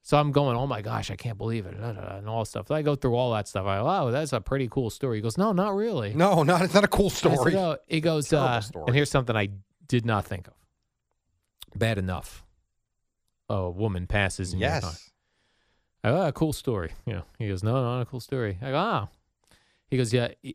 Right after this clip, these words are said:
Speaker 1: you do know what happens when you die, right?" I go, "What?" He goes, "You lose all your bowels."
Speaker 2: Sure. Yeah.
Speaker 1: I,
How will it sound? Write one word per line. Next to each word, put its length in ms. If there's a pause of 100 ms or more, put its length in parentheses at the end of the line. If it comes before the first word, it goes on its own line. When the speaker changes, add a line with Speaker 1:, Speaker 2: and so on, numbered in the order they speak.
Speaker 1:
you 160
do 180
know 220
what 160
happens 540
when 200
you 80
die, 320
right?" 280 (180)
I 80
go, 140
"What?" 340 (100)
He 140
goes, 380 (680)
"You 140
lose 280
all 160
your 120
bowels." 420
Speaker 2:
Sure. 360 (260)
Yeah. 200 (180)
Speaker 1:
I, 60